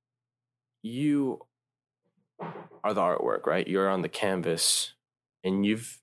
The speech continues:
already painted a picture for yourself. That's your identity, your personality,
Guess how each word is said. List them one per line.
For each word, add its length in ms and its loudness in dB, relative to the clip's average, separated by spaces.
already 340 2
painted 340 0
a 40 -4
picture 300 -4
for 140 -8
yourself. 380 -4
That's 400 2
your 180 0
identity, 440 2
your 140 -2
personality, 880 0